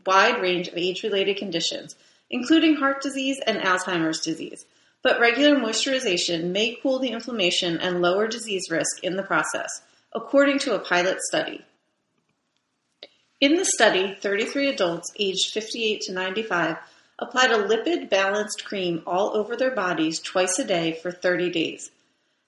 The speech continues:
After a month, the researchers measured blood levels of three cytokines, interleukin one beta, interleukin six,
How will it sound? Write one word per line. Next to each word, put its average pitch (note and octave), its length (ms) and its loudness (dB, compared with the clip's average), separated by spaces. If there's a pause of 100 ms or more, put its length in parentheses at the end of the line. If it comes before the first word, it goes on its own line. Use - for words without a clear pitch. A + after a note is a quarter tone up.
After A3+ 340 2
a C4 120 4
month, F3+ 320 -2
the G3 100 -4
researchers A#3 600 -2
measured G3 420 -2
blood F#3+ 260 0
levels E3 380 0
of - 140 -8
three A3 260 -8 (140)
cytokines, - 640 -2 (460)
interleukin A#3+ 600 -2
one G#3 240 0
beta, F#3 440 2
interleukin G3 560 -4
six, - 520 0